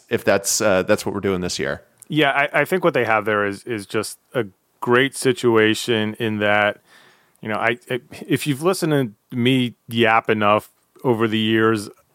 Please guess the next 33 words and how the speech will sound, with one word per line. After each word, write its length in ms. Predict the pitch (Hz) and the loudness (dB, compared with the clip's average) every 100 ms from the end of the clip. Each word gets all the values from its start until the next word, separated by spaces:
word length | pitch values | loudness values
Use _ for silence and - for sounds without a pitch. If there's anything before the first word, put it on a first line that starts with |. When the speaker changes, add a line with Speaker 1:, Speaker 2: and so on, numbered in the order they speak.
| - | -8
Speaker 2:
and 360 | 123 110 107 | -4 -4 -4
especially 540 | 110 113 113 110 123 110 | -8 -4 -2 0 2 2
when 140 | 110 | 2
I 80 | 107 | 2
talk 260 | 107 107 117 | 2 2 2
about 400 | 104 104 104 - _ _ - - _ _ _ _ _ - | 0 0 0 -6 _ _ -20 -20 _ _ _ _ _ -6
mountain 300 | 135 160 156 | 0 0 2
biking 460 | 135 135 135 131 127 | 2 2 2 2 2
and 120 | 120 | -2
successful 480 | 131 - 120 - 113 | -4 0 -2 0 2
mountain 320 | 110 113 110 | 2 2 2
biking 280 | 107 104 110 | 0 0 -4
events, 440 | 101 104 101 98 | -2 0 -2 -2
and 60 | 107 | -2
the 40 | |
ones 220 | 104 107 | 0 2
that 140 | 104 95 | 0 0
do 160 | 107 | 0
it 60 | 98 | 0
right 180 | 120 139 | 2 2
are 120 | 123 | 4
the 80 | 113 | 2
ones 280 | 104 107 101 | 0 -2 -2
that 160 | 101 | -4
get 180 | 92 95 | -4 -2
visitors 460 | 107 151 143 135 117 | 0 2 2 0 0
bureaus 560 | 127 120 120 117 110 | 2 4 6 4 0
involved 640 | 117 107 104 104 104 98 113 | -4 2 4 6 4 2 -2
and, 300 | 101 98 101 | -2 -4 -8
you 100 | 110 | -8
know, 160 | 98 98 | -6 -6
sort 280 | - 117 | 0 2
of 240 | 110 95 | 2 -2